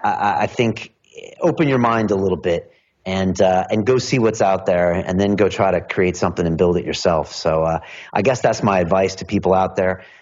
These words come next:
You know, I do think starting your own thing, whether it's a blog or a podcast or,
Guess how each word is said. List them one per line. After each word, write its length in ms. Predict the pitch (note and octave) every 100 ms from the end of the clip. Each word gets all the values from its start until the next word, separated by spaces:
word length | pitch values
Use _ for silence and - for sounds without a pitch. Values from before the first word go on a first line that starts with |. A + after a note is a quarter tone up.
| _
You 100 | G2+
know, 60 | G2+
I 120 | G#2
do 220 | G#2 C3
think 260 | B2 B2 G2+
starting 400 | - A#2 A2+ A2+
your 120 | A2
own 100 | A2
thing, 280 | - A2 G#2
whether 220 | F#2+ F#2+
it's 140 | F#2
a 40 | D#2+
blog 380 | G2 G2+ G2 F#2
or 120 | E2
a 40 |
podcast 680 | - G#2 F#2 - F#2 F2+ -
or, 160 | E2